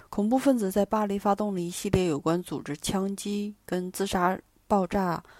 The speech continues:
炸弹袭击，导致一百三十人死亡，其中包括九十人在巴塔克兰剧院参加音乐会的民众。格林菲尔德回忆说，正在纽约喝着酒的他伸手拿起手机时，周围的其他人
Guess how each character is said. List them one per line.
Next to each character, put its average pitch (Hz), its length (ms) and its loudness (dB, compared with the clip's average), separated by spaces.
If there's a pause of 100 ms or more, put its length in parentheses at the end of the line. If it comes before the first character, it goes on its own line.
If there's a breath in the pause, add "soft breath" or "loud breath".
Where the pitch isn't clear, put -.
(580 loud breath)
炸 190 160 4
弹 180 180 2
袭 160 180 -10
击， 185 220 -8
导 131 200 -2
致 170 160 -6
一 196 80 -4
百 - 120 -2
三 190 220 -2
十 190 140 -6
人 165 120 -2
死 151 200 -10
亡， 135 180 -8
其 - 140 -12
中 180 160 -2
包 190 180 0
括 185 260 -2
九 135 240 -6
十 170 200 -6
人 139 340 -4
在 147 260 0 (120)
巴 160 200 0
塔 - 280 -6
克 - 180 -6
兰 139 260 -6
剧 143 260 -8
院 139 280 -2
参 160 180 -8
加 156 160 -6
音 170 220 -6
乐 175 160 -4
会 170 240 -6
的 135 100 -6
民 127 240 -10
众。 - 220 -2 (800 loud breath)
格 226 160 0
林 269 120 4
菲 262 140 4
尔 208 100 4
德 175 300 0
回 175 240 0
忆 185 100 0
说， 180 360 -2
正 220 160 0
在 208 120 2
纽 156 200 0
约 160 120 2
喝 180 160 -2
着 202 140 2
酒 165 240 -4
的 - 140 -4
他 180 420 -2
伸 202 260 -4
手 175 320 -6
拿 139 160 -4
起 214 200 -4
手 147 200 -4
机 190 240 -8
时， 151 300 -6
周 185 160 -4
围 175 160 0
的 165 100 -2
其 - 220 -6
他 196 240 -2
人 147 200 -2